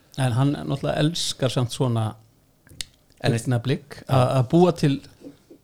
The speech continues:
Speaker 1: kannski óþægileg augnablik
Speaker 2: Já,
Speaker 1: einhvern veginn.
Speaker 2: og líka að því að, sko, ok, þegar hann syngur lagið, þá er það svona, það er öðru svo óþægilegt,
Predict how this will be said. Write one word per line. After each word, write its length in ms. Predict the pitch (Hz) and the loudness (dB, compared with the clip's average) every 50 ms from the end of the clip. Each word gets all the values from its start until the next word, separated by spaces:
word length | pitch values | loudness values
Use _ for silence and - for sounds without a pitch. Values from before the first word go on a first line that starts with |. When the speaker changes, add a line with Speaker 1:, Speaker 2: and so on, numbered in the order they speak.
| _ _ _ _ _ _ _ _ _ _ _ _ _ _ _ _ _ _ - | _ _ _ _ _ _ _ _ _ _ _ _ _ _ _ _ _ _ -2
Speaker 1:
kannski 240 | - 190 175 - 185 170 | 0 0 2 2 4 4
óþægileg 580 | 190 208 226 - - 156 196 175 175 175 170 | 4 4 4 2 4 8 8 8 10 10 8
augnablik 460 | 170 165 175 165 156 - 120 123 120 123 | 8 8 8 6 6 6 4 2 2 4
Speaker 2:
Já, 140 | 135 117 113 | 6 8 8
Speaker 1:
einhvern 160 | 117 120 117 | 6 6 4
veginn. 200 | 110 110 151 - | 0 0 -2 2
Speaker 2:
og 120 | - 131 127 | 2 2 4
líka 420 | 131 139 131 131 - - 131 120 - - | 4 2 0 0 -2 0 0 0 0 -2
að 140 | 123 127 117 135 | -4 -4 -2 0
því 60 | 127 | 0
að, 80 | 123 117 | 0 0
sko, 220 | - - 120 117 123 | -2 -2 0 0 0
ok, 140 | 123 123 - | 0 0 0
þegar 280 | 117 110 - - 127 131 | -2 -2 0 -2 -4 -4
hann 80 | 131 | -2
syngur 260 | - 156 156 156 165 160 | -2 -4 -2 -2 -2 0
lagið, 380 | 147 107 92 90 92 104 113 - - - - - _ _ | 0 -2 -2 -2 -6 -8 -10 -12 -18 -20 -20 -20 _ _
þá 160 | - - - 123 | -18 -8 -4 -2
er 200 | 127 131 127 127 | 0 0 0 0
það 200 | - 139 131 127 131 131 - - _ _ _ - | 0 0 0 0 -2 -4 -10 -20 _ _ _ -16
svona, 240 | - 117 117 117 113 110 113 - - _ _ - - _ _ _ _ _ _ - - | -10 -8 -6 -4 -4 -4 -6 -8 -16 _ _ -20 -20 _ _ _ _ _ _ -8 -8
það 40 | 110 | -4
er 80 | 113 123 | 0 2
öðru 200 | 139 143 139 135 | 2 2 2 2
svo 120 | 139 123 | -2 -2
óþægilegt, 440 | 110 101 90 90 90 92 120 - - | -2 -2 -4 -6 -6 -8 -10 -12 -16